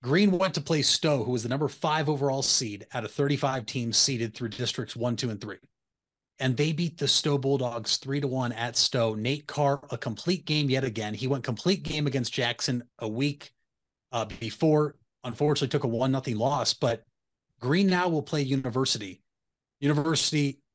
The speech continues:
defeated Mentor five to two. University also has Evan Shapiro, who is the probable pitcher there, the tall six-foot-seven, six-foot-eight right-hander, uh,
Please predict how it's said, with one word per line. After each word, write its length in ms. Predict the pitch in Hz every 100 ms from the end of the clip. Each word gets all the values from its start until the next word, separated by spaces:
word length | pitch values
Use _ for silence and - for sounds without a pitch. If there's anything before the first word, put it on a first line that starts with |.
| _ _ -
defeated 460 | 131 - 165 165 139
Mentor 220 | 147 143
five 300 | - 135 135
to 40 |
two. 160 | 117 139
University 440 | 131 123 131 -
also 200 | 135 131
has 220 | 123 127 123
Evan 220 | 123 120
Shapiro, 500 | - - 131 127 113
who 140 | 123
is 100 | 107
the 80 | 107
probable 480 | - 135 127 123 113
pitcher 280 | 131 - 120
there, 380 | 120 117 117 _ -
the 180 | 104 95
tall 400 | - 143 139 131
six-foot-seven, 880 | - - 147 - 135 120 - 139 131
six-foot-eight 480 | - 143 - 127 117
right-hander, 680 | 120 127 117 127 127 123 - _ _ _ -
uh, 260 | 110 107